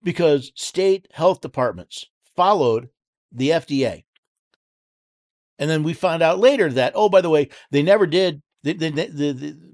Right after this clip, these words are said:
Pfizer admitted they never tested the, their quote unquote vaccine for efficacy. We have more than sufficient evidence that they were never tested properly for safety.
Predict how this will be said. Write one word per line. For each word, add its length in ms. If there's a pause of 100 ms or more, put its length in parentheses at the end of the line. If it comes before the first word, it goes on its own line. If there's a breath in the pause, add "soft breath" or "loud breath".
Pfizer 540
admitted 380
they 100
never 320
tested 500 (300 soft breath)
the, 100
their 440
quote 260
unquote 300
vaccine 580 (160 soft breath)
for 140
efficacy. 680 (1040)
We 120
have 180
more 200
than 80
sufficient 360
evidence 360
that 220 (180 soft breath)
they 120
were 100
never 320
tested 460
properly 340
for 160
safety. 800